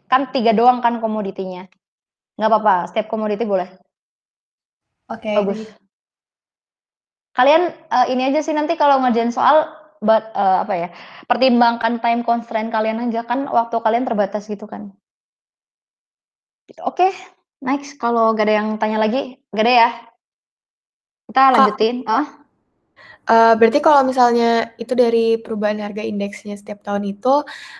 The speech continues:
Speaker 3: em, ngejelasin kayak pengaruhnya terhadap, eh, komoditasnya itu berarti apa pengaruhnya?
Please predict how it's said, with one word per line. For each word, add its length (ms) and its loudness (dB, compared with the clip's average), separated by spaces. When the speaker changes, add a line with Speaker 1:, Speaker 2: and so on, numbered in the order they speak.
Speaker 3:
em, 720 0
ngejelasin 560 -2
kayak 560 0
pengaruhnya 800 0
terhadap, 480 -2
eh, 240 0
komoditasnya 640 0
itu 320 -2
berarti 240 0
apa 320 -6
pengaruhnya? 400 -4